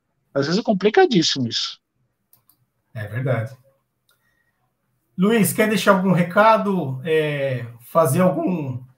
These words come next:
Speaker 2: merchan? <clears throat> Pode fazer.
Speaker 1: Eu queria
Speaker 2: Pode.
Speaker 1: agradecer o convite, viu, Roberto? Foi um prazer, né? Um, um vizi-, quase vizinho aqui,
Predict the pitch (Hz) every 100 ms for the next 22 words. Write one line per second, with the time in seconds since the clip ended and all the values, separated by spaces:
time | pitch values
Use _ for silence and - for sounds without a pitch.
0 | _ _ - 160 175 294 190 196 220 208
1 | 180 _ _ _ _ _ - 185 185 233
2 | 180 262 220 285 277 269 240 226 208 185
3 | 170 - 185 170 160 233 - 208 196 160
4 | 131 110 - 190 262 277 196 185 147 196
5 | 220 - _ - - _ 151 185 170 165
6 | 180 165 147 165 - 196 190 180 165 139
7 | 165 196 165 135 - 214